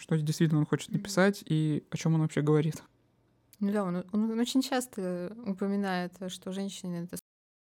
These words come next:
Speaker 2: а мужчины какие-то не такие, это черти. Эти просто можно считать слова в его книге, проводить некий подсчет. Еще он считает то, что,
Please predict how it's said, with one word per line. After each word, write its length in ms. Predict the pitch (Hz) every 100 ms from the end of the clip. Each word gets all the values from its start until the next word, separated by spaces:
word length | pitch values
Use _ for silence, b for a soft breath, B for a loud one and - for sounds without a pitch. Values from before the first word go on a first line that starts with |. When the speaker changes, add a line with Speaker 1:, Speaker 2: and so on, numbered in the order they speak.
| _ 180
Speaker 2:
а 240 | 165 165
мужчины 560 | 170 175 - 214 196 180
какие-то 320 | 175 175 175
не 80 | 170
такие, 260 | 175 208
это 120 | 190
черти. 520 | - - 160 - - 185
Эти 220 | 185 190
просто 340 | 190 190 190 196
можно 320 | 185 185 190
считать 540 | 180 - - 185 165
слова 560 | - 165 160 160 156 165 _ 180
в 40 |
его 220 | 165 160
книге, 680 | - 175 190 226 185 165 175 - _ _ _ _ _
проводить 300 | 170 165 165
некий 320 | 165 165 -
подсчет. 600 | - 170 - - - 165 - - _ - - - - - - - - - - - - - - - - - - - - -
Еще 460 | 180 180 - 240
он 140 | 294 277
считает 440 | - - 214 269
то, 100 | -
что, 560 | 180 - 180 180 175